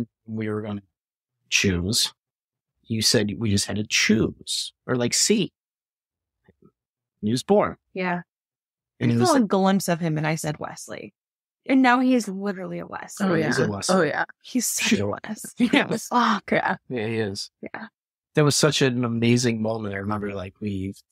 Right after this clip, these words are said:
Speaker 1: FaceTimed my mom. "It's Wesley," and it was so cool.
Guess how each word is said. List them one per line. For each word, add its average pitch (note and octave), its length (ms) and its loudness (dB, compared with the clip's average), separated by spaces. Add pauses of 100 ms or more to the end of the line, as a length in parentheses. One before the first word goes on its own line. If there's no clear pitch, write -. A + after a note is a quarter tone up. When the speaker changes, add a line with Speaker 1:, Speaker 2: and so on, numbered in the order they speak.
(380)
Speaker 1:
FaceTimed G#2 580 2
my F2+ 140 -2
mom. F#2+ 600 -2 (1160)
"It's F3 240 -2
Wesley," A3+ 460 2
and F#3+ 280 -2
it - 20 -6
was D3+ 80 -8
so D3+ 220 2
cool. C3+ 420 0